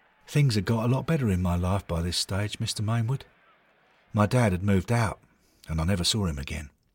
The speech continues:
Also, my mum had started dating this really nice man who became my stepdad. Anne Graham Taylor had turned up at Watford and made us champions straight away. Ah, good old G T. Yeah, G T was good for me,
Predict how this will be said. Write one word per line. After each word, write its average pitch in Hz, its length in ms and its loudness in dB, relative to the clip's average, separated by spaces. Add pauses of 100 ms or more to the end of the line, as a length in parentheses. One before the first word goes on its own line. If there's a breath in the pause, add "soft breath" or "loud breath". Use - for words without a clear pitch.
(340)
Also, 117 360 -2
my 90 140 0
mum 110 200 -2
had 87 100 -2
started 92 360 -4
dating 87 320 -2
this 90 180 -4
really 117 280 -2
nice 113 340 -2
man 107 320 -4 (200)
who 92 80 -6
became 95 360 -2
my 95 80 0
stepdad. 85 560 -6 (720 soft breath)
Anne 98 220 0
Graham 90 300 2
Taylor 92 340 0
had 78 120 -8
turned 76 240 -4
up 76 140 -6
at 78 60 -6
Watford 80 400 -4
and 80 80 -4
made 85 220 -2
us 76 80 -4
champions - 500 -2
straight - 260 -4
away. - 300 -4 (640 soft breath)
Ah, 92 480 -8 (840 loud breath)
good 98 180 -6
old 120 320 -2
G 98 220 -4
T. - 420 -14 (260)
Yeah, 80 380 -2 (760 soft breath)
G 127 180 6
T 110 200 4
was 85 140 2
good 107 180 0
for - 120 -10
me, 78 260 -8